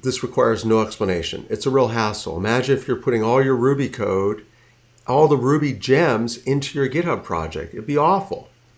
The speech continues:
terrible to maintain. In any case, I really advocated people get off the CoffeeScript bandwagon and get off the gem bandwagon for using JavaScript and front-end development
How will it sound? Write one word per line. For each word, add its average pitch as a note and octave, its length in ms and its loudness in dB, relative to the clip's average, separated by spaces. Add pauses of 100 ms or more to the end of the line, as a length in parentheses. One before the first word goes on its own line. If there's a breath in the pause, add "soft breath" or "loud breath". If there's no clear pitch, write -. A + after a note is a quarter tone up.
(100)
terrible F#3+ 440 2
to G2 80 -2
maintain. F2 580 -6 (1000 loud breath)
In F#3+ 80 4
any A#3+ 140 6
case, A#2 500 0 (260 loud breath)
I D3 60 -4
really F#3+ 320 8
advocated D#3 580 -2
people D#3+ 340 -2
get C3 220 0
off C#3 380 -4
the - 80 -12
CoffeeScript B2+ 640 -6
bandwagon G2 840 -2 (380 loud breath)
and A#2 200 0
get A#2 100 2
off C#3+ 240 2
the B2 80 -8
gem B2+ 300 0
bandwagon F#2+ 680 -2
for G2 120 -6
using G#2+ 600 -2
JavaScript F2 880 -4
and F#2 260 -4
front-end G2 360 -2
development F#2+ 640 -2